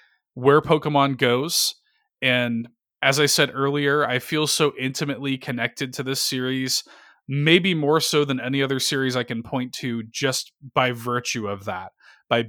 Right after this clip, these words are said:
being there when it started, literally, you know, right there at that apex, and then just, you know, continuing to grow with it over decades. And, um, I mean, it's just, it's an absolute treat.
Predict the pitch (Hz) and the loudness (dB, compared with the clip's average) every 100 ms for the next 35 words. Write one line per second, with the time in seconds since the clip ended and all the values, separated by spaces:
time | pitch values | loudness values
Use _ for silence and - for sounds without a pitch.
0 | - 139 160 165 160 160 160 - _ 120 | 0 0 2 2 4 4 2 -2 _ -10
1 | 127 143 175 - - 139 127 120 120 - | -4 -2 -2 -2 4 4 4 0 -2 -10
2 | _ _ _ _ 127 135 147 143 143 147 | _ _ _ _ 0 4 4 4 0 -2
3 | 139 _ - 131 120 117 117 _ _ 131 | -6 _ -10 -6 -4 -4 -8 _ _ -2
4 | 135 147 143 135 131 139 120 120 160 143 | -2 0 2 4 4 2 0 2 4 2
5 | - 135 131 120 107 - - - _ _ | 2 -4 -2 -2 -2 -2 -4 -4 _ _
6 | _ _ _ - 131 127 123 123 117 - | _ _ _ -8 -2 -2 -2 -4 -4 -6
7 | 131 120 117 120 - 147 131 123 117 127 | -8 -10 -8 -8 -4 0 0 0 -4 0
8 | 120 113 - 101 - _ _ - 131 120 | 0 0 -4 -8 -12 _ _ -6 -4 -4
9 | 110 - 123 127 123 123 95 104 - - | -6 -8 -4 -2 0 -2 -8 -6 -6 -6
10 | _ _ - _ _ 110 110 101 107 104 | _ _ -20 _ _ -6 -4 -4 -4 -4
11 | 101 - 117 117 - 143 127 160 160 165 | -4 -6 -6 -4 -2 -2 -2 -2 -2 2
12 | 135 - 123 107 - 101 98 | 2 2 -6 -8 -10 -12 -14